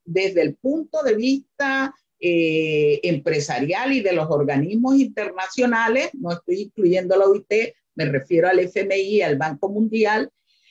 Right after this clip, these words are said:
en la necesidad de una política que esté dirigida a separar la caja en varias estructuras. Por ejemplo, la propuesta concreta del Banco Mundial ha sido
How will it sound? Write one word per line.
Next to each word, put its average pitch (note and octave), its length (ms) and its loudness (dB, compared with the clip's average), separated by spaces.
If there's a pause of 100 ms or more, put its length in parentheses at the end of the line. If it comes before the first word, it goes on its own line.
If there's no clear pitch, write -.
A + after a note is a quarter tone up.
(120)
en A#3 180 0
la A#3+ 140 0
necesidad B3 840 0
de D4 380 -2
una C4 280 0
política B3+ 500 -2
que A3 140 -4
esté A#3+ 200 0
dirigida B3+ 760 0
a F#3 120 -4
separar A3 540 -2
la B3+ 220 0
caja B3+ 600 -2
en F#3 220 -2
varias G#3 380 0
estructuras. D3 840 -2 (340)
Por G3+ 180 4
ejemplo, B3+ 500 2
la A#3 200 2
propuesta A3 500 -2
concreta A3 560 -2
del B3 120 0
Banco G#3 300 -2
Mundial A3+ 400 2
ha B3 60 -2
sido B3 600 -2